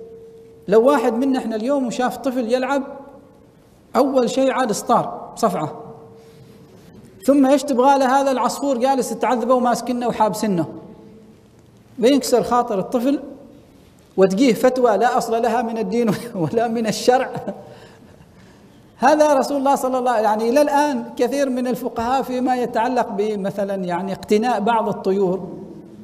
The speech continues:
أو بعض الحيوانات الأليفة يتخذ موقف، وأنا لا أعرف لماذا. يعني لو، لو رأى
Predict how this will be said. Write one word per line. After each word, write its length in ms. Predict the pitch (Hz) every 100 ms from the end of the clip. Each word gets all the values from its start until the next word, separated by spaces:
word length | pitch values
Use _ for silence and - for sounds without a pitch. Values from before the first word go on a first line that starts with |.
| -
أو 100 | 254
بعض 260 | 247 254 247
الحيوانات 600 | 220 220 208 208 233 214
الأليفة 520 | 196 220 233 185 208 - - -
يتخذ 520 | 269 277 269 277 254
موقف، 360 | 285 277 285 254
وأنا 220 | 269 285
لا 140 | 311
أعرف 220 | 285 262
لماذا. 360 | 233 240 233 220
يعني 260 | 208 226 240
لو، 260 | 247 233 226
لو 220 | 233 233
رأى 340 | 277 285 277